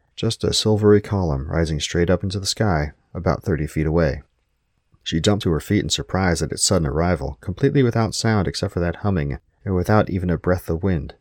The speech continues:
except for what was already blowing. "Holy shit," she said.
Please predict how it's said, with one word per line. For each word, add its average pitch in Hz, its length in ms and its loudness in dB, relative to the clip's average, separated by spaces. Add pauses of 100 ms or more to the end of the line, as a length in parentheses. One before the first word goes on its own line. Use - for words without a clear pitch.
except - 340 -4
for - 140 -6
what 85 120 0
was 76 140 -2
already 78 340 0
blowing. 71 500 -2 (420)
"Holy - 260 -4
shit," - 360 -4
she - 160 -6
said. 73 340 -6